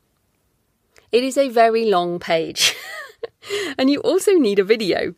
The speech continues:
or you don't need a video, but it's highly recommended you use a video, which is best to record at the last stage when everything else is done.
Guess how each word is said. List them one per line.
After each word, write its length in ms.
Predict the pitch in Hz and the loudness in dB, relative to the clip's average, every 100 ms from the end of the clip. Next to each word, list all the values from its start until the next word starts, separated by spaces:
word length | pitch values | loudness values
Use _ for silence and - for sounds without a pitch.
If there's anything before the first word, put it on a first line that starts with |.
| - | 0
or 80 | 208 | 2
you 100 | 214 | 2
don't 240 | 240 214 | 0 0
need 220 | 180 202 226 | 2 2 2
a 60 | |
video, 340 | 240 240 277 269 | -2 -2 -2 0
but 140 | 190 | -2
it's 180 | - - | -4 -8
highly 360 | - 196 185 | 0 2 2
recommended 560 | 170 170 165 170 165 151 | 0 -2 -2 -2 -4 -6
you 160 | 147 147 | -8 -4
use 260 | 247 302 | 0 2
a 40 | 175 | 0
video, 360 | - - - - - - - | -4 -4 -4 -6 -16 -20 -6
which 200 | 269 311 | -2 2
is 120 | 370 | 2
best 260 | - 226 - | 2 -2 0
to 60 | 233 | -2
record 480 | 233 - 180 175 - | -2 0 2 2 0
at 120 | - | 0
the 80 | 180 | 2
last 280 | 185 208 - | 2 2 0
stage 320 | 180 170 165 | 0 0 -2
when 140 | 170 | -4
everything 420 | 185 175 185 185 | -2 -4 -2 -2
else 220 | 170 156 - | -2 -6 -10
is 120 | 156 | -6
done. 320 | 160 160 | -4 -4